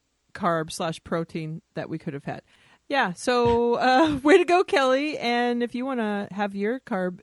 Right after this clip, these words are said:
be on a Thursday show, then you should be a Patreon subscriber because, uh, it's fun. And Kelly's done it four times, so it's fucking easy peasy. <laughs> Just kidding.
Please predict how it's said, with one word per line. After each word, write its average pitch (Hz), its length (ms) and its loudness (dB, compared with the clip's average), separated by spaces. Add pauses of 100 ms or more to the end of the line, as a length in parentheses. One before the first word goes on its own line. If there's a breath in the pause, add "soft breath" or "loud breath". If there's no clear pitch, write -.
(200)
be 180 140 -4
on 175 100 -4
a 170 60 -4
Thursday 175 340 -4
show, 196 160 -8
then 214 140 -8
you 226 100 -6
should 233 140 -14
be 262 80 -8
a 262 60 -8
Patreon 180 500 -10
subscriber 151 500 -10
because, 165 480 -12 (100)
uh, 175 220 -8
it's - 180 -12
fun. 233 300 -8 (640 soft breath)
And 202 300 -6
Kelly's 254 360 0
done 220 140 0
it 208 100 -6
four 262 160 0
times, 294 400 -2
so 190 420 -2 (180)
it's - 220 -12 (220)
fucking 240 320 -4
easy 277 280 -6
peasy. 277 500 -4 (220)
<laughs> - 200 -20
Just - 320 -10
kidding. - 320 -14